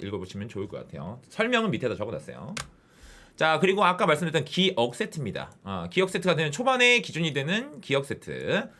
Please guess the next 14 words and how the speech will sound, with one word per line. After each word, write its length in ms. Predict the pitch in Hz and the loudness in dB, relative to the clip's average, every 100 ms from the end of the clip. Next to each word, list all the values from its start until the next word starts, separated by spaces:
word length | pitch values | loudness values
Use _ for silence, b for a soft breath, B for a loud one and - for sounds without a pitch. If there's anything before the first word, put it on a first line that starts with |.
| B B B | B B B
속칭 400 | - 190 - 226 | -12 -8 0 2
이제 300 | 127 107 120 | 2 4 4
앞으로 460 | 90 104 - 156 135 | 4 0 0 0 4
여러 160 | 110 139 | 4 4
가지 140 | 127 | 2
정보를 260 | 120 123 127 | 0 -2 0
찾아보시다면 640 | 190 196 139 107 110 90 | 0 0 -2 -2 -2 -2
유효라는 680 | 110 180 196 254 240 208 190 | 0 0 2 2 4 2 2
단어를 260 | 117 107 117 | 0 -2 -2
많이 200 | 80 92 | -4 -4
보거든요. 560 | 90 98 73 127 180 - | -2 -4 -4 -6 -6 -6
이 160 | 117 | -4
유효인 520 | 95 147 170 202 196 120 | 0 2 2 2 0 0
이유는 400 | 95 113 139 | -2 0 -2